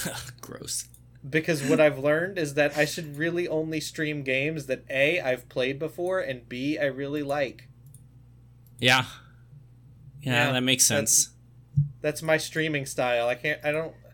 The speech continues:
Speaker 2: I don't have as much fun when I'm going in blind on something.
Speaker 1: Okay.
Speaker 2: Like, I'd rather just play that on my own. I don't know.
Speaker 1: Yeah.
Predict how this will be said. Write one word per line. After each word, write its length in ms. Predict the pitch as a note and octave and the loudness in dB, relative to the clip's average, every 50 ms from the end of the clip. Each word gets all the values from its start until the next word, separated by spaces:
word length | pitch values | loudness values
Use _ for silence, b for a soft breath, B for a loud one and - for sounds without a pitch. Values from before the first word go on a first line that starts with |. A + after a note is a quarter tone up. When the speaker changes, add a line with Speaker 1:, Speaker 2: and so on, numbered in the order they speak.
| b b b b b b C#3 | b b b b b b 0
Speaker 2:
I 60 | D#3+ | 2
don't 220 | F#3 G#3+ A3 A3 | 2 2 2 0
have 320 | E3+ F#3 F#3+ F3 E3 D#3+ E3+ | 2 2 2 2 2 0 0
as 200 | F3+ D#3+ C#3 D3 | 0 0 0 0
much 220 | D#3 D#3+ D#3+ - | -2 -4 -4 -4
fun 260 | - - D#3 D#3 D3+ | -2 0 2 2 2
when 120 | C#3+ C3+ B2+ | 0 -4 -4
I'm 140 | B2+ B2 A#2 | -6 -6 -2
going 300 | B2+ B2 B2+ B2 A#2+ B2 | -2 -2 -2 -2 -4 -6
in 220 | A#2+ A#2+ A#2 A2+ | -6 -8 -8 -14
blind 560 | A2+ A#2 A#2 A2+ A2 A2 A2 G#2 G#2 G2 - - - - - | -10 -6 -6 -4 -4 -4 -6 -8 -10 -12 -18 -20 -20 -16 -14
on 160 | G#2+ G#2+ G#2+ | -12 -12 -12
something. 480 | - - A2+ G#2 - - G#2+ G#2+ G2+ - - - - - - - - - - - - - - - - - - | -10 -10 -10 -10 -10 -14 -16 -16 -16 -20 -20 -20 -20 -20 -20 -20 -20 -20 -20 -18 -18 -16 -16 -16 -16 -6 0
Speaker 1:
Okay. 380 | A#3 C4 C4+ - - C#3 D3+ - - - | 0 2 2 2 2 0 0 -2 -6 -12
Speaker 2:
Like, 140 | A2 - - | -12 -8 -6
I'd 100 | B2 B2 | -4 0
rather 240 | C3 C3 C3 C3+ B2+ | 2 2 2 0 -2
just 220 | B2+ C#3 C3 - | -8 -10 -12 -6
play 200 | - D3 C3 B2+ | -2 0 2 2
that 140 | B2 B2 A#2+ | 2 0 0
on 140 | A#2+ A#2+ A#2 | 0 -2 -2
my 160 | A#2 A#2 A2+ | -2 -2 -2
own. 320 | A#2+ A#2+ A2+ G#2+ G#2+ G#2+ - A#2 | -2 -2 -4 -6 -10 -12 -14 -12
I 60 | A2+ | -10
don't 120 | A2+ A#2+ A#2+ | -8 -6 -6
know. 180 | A#2+ A2 - - - - - - - - - - - - - - - | -6 -8 -8 -12 -20 -20 -20 -20 -20 -20 -20 -20 -20 -20 -20 -10 -2
Speaker 1:
Yeah. 260 | A2 F#2+ F2+ F#2 | 0 2 2 0